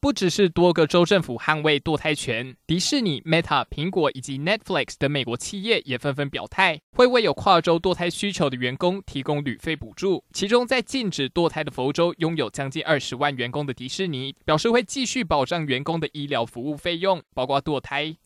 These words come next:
而 Meta 还在内部论坛中移除关于堕胎的贴文，严禁员工讨论政治争议议题。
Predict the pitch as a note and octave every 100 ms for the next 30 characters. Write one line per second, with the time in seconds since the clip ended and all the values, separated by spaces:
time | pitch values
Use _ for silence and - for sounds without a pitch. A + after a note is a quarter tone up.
0 | - F#3+ A3+ B3+ F#3+ D3+ C#3+ D#3+ F#3 F#3
1 | F3 F#3+ G#3 - C3+ C#3+ F3+ F3 D3 E3
2 | E3 D3 D#3+ D#3+ C#3+ F3+ G3 - E3+ D#3
3 | - G3 E3 B2+ - D#3 F#3 C4 A3+ D#3+
4 | E3 F#3+ - A#2+ C#3+ D3 - E3 D3 D3
5 | B2+ C#3+ D#3 D#3+ F#3 C3+ - A2+ C3